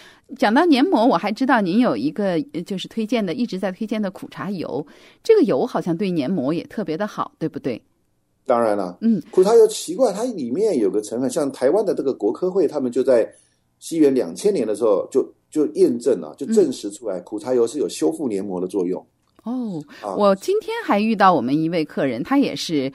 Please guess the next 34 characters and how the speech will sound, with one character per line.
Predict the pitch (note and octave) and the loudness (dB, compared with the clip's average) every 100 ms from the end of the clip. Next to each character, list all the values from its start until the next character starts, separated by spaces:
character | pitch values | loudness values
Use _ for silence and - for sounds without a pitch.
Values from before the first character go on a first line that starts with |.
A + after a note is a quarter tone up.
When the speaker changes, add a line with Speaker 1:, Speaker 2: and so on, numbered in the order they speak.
| - | -12
Speaker 1:
非 | - G4 | -2 2
常 | C#4+ | 4
认 | B3 A#3 | 4 2
同 | F#3+ D#3+ | 0 -2
这 | D#3 | -4
个 | |
苦 | D3+ - | -6 -8
茶 | - B2 | -10 -6
油。 | C#3 A#2+ D#2 A#2+ - - - _ | -4 -4 -6 -8 -12 -20 -20 _
他 | - | -4
说 | C#4+ D#4 | 0 2
他 | E4 | 4
以 | C4+ | 2
前 | B3+ D#3+ C3 F#3 | 2 -2 0 2
啊， | E3 E3 | 4 2
外 | F#3+ C4 A#3 | 2 2 2
食 | G3 - C3 D3+ | 0 -4 -4 -2
啊， | F3+ | 0
或 | - | 0
者 | F3 | -2
是 | B2+ | -2
公 | F#3 G3+ G3+ | -4 -4 -4
出， | - F#3+ | -6 -4
在 | G#3 | 0
外 | A3 | 0
面 | G3+ F3+ | 0 -4
吃 | - | -6
东 | G#3+ A3+ | -2 -2
西， | A3+ A3 G#3 - - | -2 -6 -10 -12 -18
经 | - F#4 | -2 0
常 | G#4+ - C#3+ | 0 -2 -4
会 | F#3 G#3+ | 0 0
腹 | F#3+ - | -2 -12
泻。 | - - G#3+ | -18 -8 -6